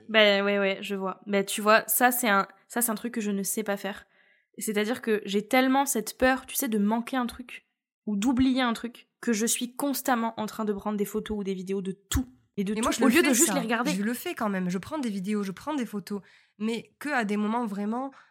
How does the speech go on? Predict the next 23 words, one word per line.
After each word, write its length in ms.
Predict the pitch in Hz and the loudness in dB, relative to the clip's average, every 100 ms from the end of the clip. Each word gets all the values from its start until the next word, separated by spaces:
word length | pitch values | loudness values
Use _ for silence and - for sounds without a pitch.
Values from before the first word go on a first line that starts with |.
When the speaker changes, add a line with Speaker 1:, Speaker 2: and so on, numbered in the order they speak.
| _ | _
Speaker 2:
euh, 480 | 202 190 180 180 180 | -6 -4 -2 -2 -4
des 200 | 185 190 | -4 -2
musiques 360 | 202 196 208 202 | 0 0 -2 -4
que 100 | 180 | -4
j'adore, 480 | 175 202 226 226 190 | -2 -2 -2 -4 -4
voilà, 200 | 202 220 | -4 -4
des 140 | 180 | -6
trucs 240 | - 240 214 | -8 -10 -8
comme 200 | 190 185 | -8 -6
ça. 220 | 269 285 - _ - | -6 -6 -12 _ -6
Mais 220 | 202 196 | -4 -2
c'est 160 | - 190 | -4 -6
vrai 220 | 220 285 | -6 -8
que, 320 | - 202 180 - _ _ _ - | -6 -6 -6 -12 _ _ _ -12
en 120 | 190 | -10
fait, 160 | 226 254 | -6 -4
moi, 140 | 262 | -2
c'est 120 | 247 185 | -2 -4
juste 160 | 208 | -4
ça. 80 | 277 | -6
C'est, 100 | 208 | -4
en 80 | 185 | -4
fait, 320 | 247 190 | -4 -8